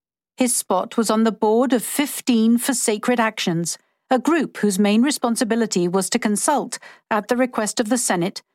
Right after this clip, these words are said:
a collection of Greek prophecies known as the Sibylline Books. The person whose position in the college Cato filled is unknown.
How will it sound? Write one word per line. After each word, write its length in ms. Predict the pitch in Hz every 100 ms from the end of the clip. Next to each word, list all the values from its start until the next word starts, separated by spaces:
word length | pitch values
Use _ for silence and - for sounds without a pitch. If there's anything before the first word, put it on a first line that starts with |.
| _ _
a 120 | 254
collection 600 | 247 285 294 339 - 170
of 160 | 175 -
Greek 360 | 226 240 240 -
prophecies 640 | 247 - 170 - 196 208
known 260 | 220 208 214
as 160 | 208 202
the 120 | 208
Sibylline 580 | - 196 240 254 254 240
Books. 560 | 190 - - - - - _ _ _ _ _ _ _ _ -
The 100 | 233
person 460 | 220 196 - 254
whose 240 | 247 262 -
position 440 | 240 214 226 220
in 120 | 202
the 60 | 202
college 520 | - 262 220 196 -
Cato 360 | 247 240 208 185
filled 480 | - 330 226 175
is 120 | 208 208
unknown. 680 | 190 185 226 254 175 170